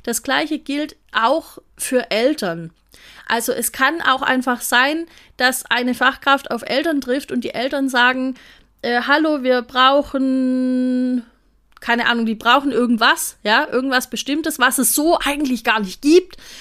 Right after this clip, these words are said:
Und dann sagt die Fachkraft: „Nee, weil das gibt's bei uns nicht, das können wir nicht machen“, weil sie der Meinung ist, wir können das nicht machen. Und die andere Fachkraft, wenn die Eltern zu der gegangen wären, die hätte gesagt: „Oh,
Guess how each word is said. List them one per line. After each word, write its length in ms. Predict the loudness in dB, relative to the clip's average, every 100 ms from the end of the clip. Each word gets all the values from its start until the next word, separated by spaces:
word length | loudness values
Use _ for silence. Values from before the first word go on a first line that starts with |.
| -20 -8
Und 180 | -2 0
dann 200 | 0 2
sagt 300 | 0 0 -4
die 80 | -2
Fachkraft: 460 | -2 0 -2 -2
„Nee, 140 | -2 0
weil 140 | 0
das 140 | -2
gibt's 240 | -8 -8 -2
bei 140 | -2
uns 200 | -2 -4
nicht, 320 | -6 -6 -10 -14 -6
das 180 | -4 -2
können 200 | 0 0
wir 100 | 0
nicht 200 | 0 0
machen“, 300 | 0 -2 -8 -10 -18 -20 -4
weil 180 | 0 0
sie 120 | -2
der 120 | -2
Meinung 340 | -2 0 -2 -4
ist, 160 | -6
wir 80 | -6
können 280 | -4 -2 -2
das 180 | -2 -4
nicht 160 | -6
machen. 440 | -4 -6 -6 -14 -16 -8
Und 120 | -6
die 120 | -2 -2
andere 300 | -2 -4 -4
Fachkraft, 460 | -4 -2 -6 -4
wenn 140 | -4 -2
die 100 | -2
Eltern 300 | -4 -4 -4
zu 120 | -4
der 200 | -2 -2
gegangen 420 | -2 -2 -2 -2
wären, 180 | -4 -4
die 100 | -4
hätte 200 | -6 -6
gesagt: 340 | -4 -4 -4 -2
„Oh, 240 | 0